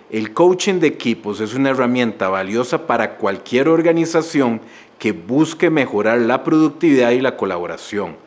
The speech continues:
Con un enfoque en la mejora continua, la comunicación efectiva y el desarrollo de habilidades de equipo, el coaching puede ayudar a los equipos a alcanzar su máximo potencial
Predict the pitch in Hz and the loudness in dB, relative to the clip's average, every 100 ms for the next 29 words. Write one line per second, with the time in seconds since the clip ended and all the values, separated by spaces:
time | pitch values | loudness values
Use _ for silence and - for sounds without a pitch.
0 | - - - - 110 123 175 180 - 135 | -20 -20 -12 -4 0 2 2 2 0 0
1 | - 101 101 101 95 120 117 - 95 92 | 0 -6 -4 -6 -2 0 0 -2 -8 -6
2 | - 165 117 82 - - - 110 123 123 | 0 0 0 -4 -14 -20 -6 -2 -2 -2
3 | 110 107 110 104 95 110 143 143 160 - | -4 -2 -4 -4 -4 -2 0 0 -2 0
4 | 170 147 104 98 90 92 95 98 139 110 | 2 4 2 -2 -6 -6 -6 0 0 0
5 | 95 90 95 104 110 92 - 202 202 98 | -2 -4 -4 -2 -2 -4 -4 -4 -4 -8
6 | - - - - 120 117 - 190 135 - | -12 -18 -12 -4 -4 -2 2 2 2 -4
7 | 110 107 - - - _ - 127 160 180 | -6 -10 -14 -20 -20 _ -4 2 4 6
8 | 180 139 131 117 104 101 98 110 - 180 | 4 2 2 2 0 -4 -6 -8 -6 -4
9 | 180 170 123 107 104 101 98 - 139 117 | -2 -2 0 -2 -2 -6 -4 -2 -2 -2
10 | 113 107 127 - 160 160 160 160 165 160 | -4 -2 -2 -2 0 0 0 -2 0 -2
11 | - 170 113 | 2 0 0